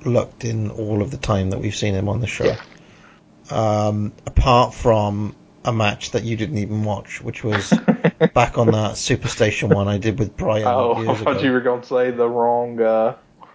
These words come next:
Speaker 2: Anderson match <laughs> that you were on.
Speaker 1: Oh, no, well, that was pretty good too, but, <laughs> but, no, I mean, I'm talking about the, the Flair match. The,
Speaker 2: Oh, yeah, on
Speaker 1: yeah,
Speaker 2: that
Speaker 1: the, the,
Speaker 2: Super Town.
Speaker 1: yeah. Yeah, I mean, that's a good performance too, but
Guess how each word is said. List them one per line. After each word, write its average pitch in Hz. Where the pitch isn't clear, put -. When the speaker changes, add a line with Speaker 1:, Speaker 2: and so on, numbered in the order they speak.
Speaker 2:
Anderson 120
match 110
<laughs> -
that -
you 127
were 143
on. 131
Speaker 1:
Oh, 143
no, 123
well, 113
that 117
was 113
pretty 98
good 98
too, 104
but, 98
<laughs> 147
but, 117
no, 131
I 110
mean, 120
I'm 117
talking 117
about 104
the, 104
the -
Flair 107
match. 101
The, 107
Speaker 2:
Oh, 123
yeah, 110
on 113
Speaker 1:
yeah, 110
Speaker 2:
that -
Speaker 1:
the, 120
the, 123
Speaker 2:
Super 113
Town. 110
Speaker 1:
yeah. 113
Yeah, 117
I 117
mean, 170
that's -
a -
good 110
performance 107
too, 110
but 139